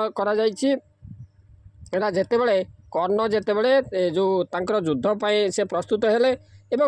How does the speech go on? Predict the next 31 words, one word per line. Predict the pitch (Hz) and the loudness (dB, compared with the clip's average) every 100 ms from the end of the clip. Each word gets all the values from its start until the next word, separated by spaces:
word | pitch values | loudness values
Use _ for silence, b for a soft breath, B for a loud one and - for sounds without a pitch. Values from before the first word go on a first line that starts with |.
| 254 156 | 2 0
ଦୁର୍ଯ୍ୟୋଧନ | 165 175 240 254 254 - - - | 0 0 0 0 0 -2 -6 -6
ଯେତେବେଳେ | 185 214 214 | -2 0 0
ଦେଖିଲେ | 190 190 233 277 254 | 0 0 2 2 4
ଯେ | 220 | 0
ଶଲ୍ୟ | - 143 175 247 226 | -2 -2 0 0 0
ଆସୁଛନ୍ତି, | 247 214 226 226 240 190 B B B - | -2 -2 -2 0 -2 -2 B B B -6
ଶଲ୍ୟ | 165 202 | 0 0
ଆସୁଛନ୍ତି | 233 202 208 208 208 269 277 | 0 -2 -2 -2 -2 -2 -2
ତାଙ୍କୁ | 190 185 214 202 208 - - | -2 -2 0 0 -4 -10 -6
ସାହାଯ୍ୟ | 151 190 208 | -4 -2 0
କରିବା | 208 208 202 202 | 0 0 0 0
ପାଇଁ, | 208 202 | 0 2
ଯୋଉ | 185 190 | 0 0
କର୍ଣ୍ଣ | 156 165 196 196 | -2 -2 -2 -2
ପର୍ବରେ | 190 208 262 277 b b _ | -2 0 0 -2 b b _
ଯୋଉ | 190 | -4
ଶଲ୍ୟ | 196 147 185 | -2 -2 0
ଆସୁଛନ୍ତି, | 208 190 190 196 190 196 196 190 180 _ 156 | 0 -2 -2 0 -2 0 0 0 -4 _ -4
ଯୋଉ, | 185 175 170 | -2 -2 -2
ଉଁ, | 165 170 165 170 | -2 -2 -2 -4
ତାଙ୍କର | 175 190 190 | -4 -4 -4
ପା-, | 156 139 | -4 -4
ଭଣଜାମାନଙ୍କୁ | 117 151 202 208 202 208 190 | -4 -2 -2 -2 -2 -2 -2
ବା | 233 208 | -2 -2
ପାଣ୍ଡବମାନଙ୍କୁ | 156 160 190 190 190 185 175 | -4 -2 -2 0 -2 -2 -4
ସହାୟତା | 127 143 180 190 | -2 -2 -2 -2
କରିବା | 202 214 220 | 0 0 0
ପାଇଁ, | 254 269 - b b b - | 0 0 -2 b b b -2
ଇଏ | 262 | 0
ସୂଚନା | 262 214 233 247 | 0 0 0 0
ଯେତେବେଳେ, | 208 220 226 | 0 0 0